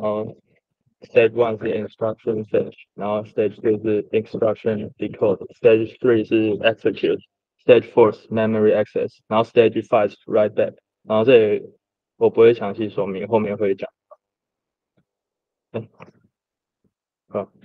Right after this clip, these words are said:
然后这是它的basic basis。这是 one clock cycle 的，然后后面会讲 pipeline。然后这是它 register，re-，register 的基本的结构，它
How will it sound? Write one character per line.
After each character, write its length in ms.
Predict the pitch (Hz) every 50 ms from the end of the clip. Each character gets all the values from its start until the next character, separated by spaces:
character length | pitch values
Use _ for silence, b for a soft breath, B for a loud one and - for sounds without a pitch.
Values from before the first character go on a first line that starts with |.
| _ _ _ _ _ _ _ _ _ _ _ _ _ _ _ _ _ _ _ _ _ _ _ _ _ _ _ _ _ _ _ _
然 140 | - 110 117
后 40 |
这 120 | 117 123 123
是 140 | 123 120 120
它 160 | 117 107 104
的 260 | 107 101 101 98 98 104 95 - _ _
basic 400 | - 110 107 - 143 107 107 - 131 123
basis。 580 | 123 110 104 107 - - 92 - - _ _ _ _ _ _ _ _ _ _ _ _ _ _ 123 113 - _ _ _ _ _ _ _ _ _ _ _ _ _ _ _ _ _ _ _ _ _ _ _ _
这 120 | 160 156
是 160 | 143 160 151
one 320 | 143 117 107 135 131 127 135
clock 220 | 123 123 117 110
cycle 420 | - - 113 110 107 - 104 87 87
的， 100 | 101 - _
然 120 | 101 101
后 80 | 107 117
后 100 | 123 120
面 160 | 117 117 110
会 180 | 113 117 110 104
讲 220 | 101 104 95 92
pipeline。 540 | - - 107 110 101 101 104 104 101 95 92 - _ _ _ _ _ _ _ _ _ _ _ _ _ _ _ _ _ _ - _ _ _ _ _ _ _ _ _ _ _ _ _ _ _ _ _ _ _ _ _ _ _ _ _ _
然 120 | _ 113 123
后 80 | 131
这 120 | 131 147 147
是 60 | 139
它 140 | 135 131 127
register，re-，register 1200 | 123 120 117 117 - 123 113 - - - 123 127 - - 131 135 135 123 120 120 - - 117 104
的 160 | 107 104 104 104
基 200 | 107 - 113 107
本 180 | 104 101 95
的 160 | 98 95 98
结 160 | - - 98 92
构， 200 | 92 107 101 98
它 260 | - - 123 127 123